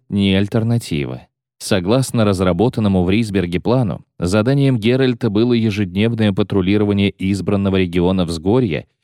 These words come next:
и размещенных там поселений, колоний, жилищ и обиталищ, мест, где Пинетти и Дзара опасались очередного нападения энергумена. Оные поселения рассеяны были по всему Взгорью,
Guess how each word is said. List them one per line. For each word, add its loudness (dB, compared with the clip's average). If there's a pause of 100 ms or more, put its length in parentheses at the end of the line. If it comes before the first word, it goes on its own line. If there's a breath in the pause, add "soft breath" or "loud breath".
(140)
и 4
размещенных 0
там 0
поселений, 0
колоний, 0
жилищ -2
и 0
обиталищ, 0 (320)
мест, 2
где 0
Пинетти 0
и 0
Дзара 2
опасались 0
очередного 0
нападения 0
энергумена. -2 (500)
Оные 2
поселения 0
рассеяны 2
были 0
по -2
всему -4
Взгорью, -2